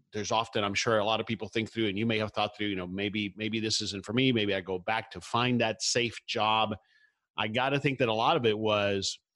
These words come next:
that ideal lifestyle that you had already gotten, of course, a taste of, and that you foresaw for your family.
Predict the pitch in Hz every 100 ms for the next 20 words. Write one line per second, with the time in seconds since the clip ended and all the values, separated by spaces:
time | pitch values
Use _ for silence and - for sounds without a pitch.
0 | - 107 98 95 92 95 120 120 107 104
1 | 113 143 - 90 104 98 - 95 95 87
2 | 98 139 147 113 98 104 95 87 - 98
3 | - 92 - 98 - - 101 98 95 90
4 | - 87 82 85 80 - 131 139 - 95
5 | 87 87 143 180 120 98 95